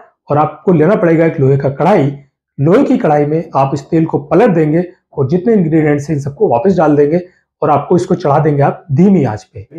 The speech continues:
बहुत तेज नहीं उबालना है, धीमे धीमे पकते पकते जब इसमें उबाल आने लगे, तो आप आंच बंद कर देंगे।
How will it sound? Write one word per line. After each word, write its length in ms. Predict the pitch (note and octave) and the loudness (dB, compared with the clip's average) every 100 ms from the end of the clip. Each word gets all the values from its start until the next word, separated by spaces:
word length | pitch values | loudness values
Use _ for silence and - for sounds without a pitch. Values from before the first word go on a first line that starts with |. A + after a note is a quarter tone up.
| F3 D#3 | -6 0
बहुत 260 | F#3 F#3+ | 0 2
तेज 200 | F#3 A3+ | 0 2
नहीं 160 | G#3+ G3+ | 2 2
उबालना 320 | D#3+ C#3+ C#3+ | 2 0 0
है, 200 | E3 - _ _ _ C#3 | -2 -6 _ _ _ -2
धीमे 260 | G#3+ B3 | 2 2
धीमे 200 | A3+ A3+ | 2 2
पकते 280 | A3 - G#3+ | 0 -2 -2
पकते 260 | G3+ F#3+ F#3+ | -2 -2 -2
जब 100 | D#3+ | -2
इसमें 220 | - D3 | -6 -2
उबाल 260 | C#3+ F3+ | 0 0
आने 260 | C#3+ C#3 G#3+ | 0 0 2
लगे, 220 | F#3+ F3 E3+ - _ _ - | 2 2 -2 -10 _ _ -2
तो 60 | |
आप 400 | C3+ C3+ - - _ _ _ _ | 0 -2 -6 -20 _ _ _ _
आंच 240 | C#3+ D3+ C3+ | -2 -2 0
बंद 220 | E3 A3 | 0 2
कर 120 | G3+ | 2
देंगे। 440 | E3 E3 F#3 - | 2 2 0 -4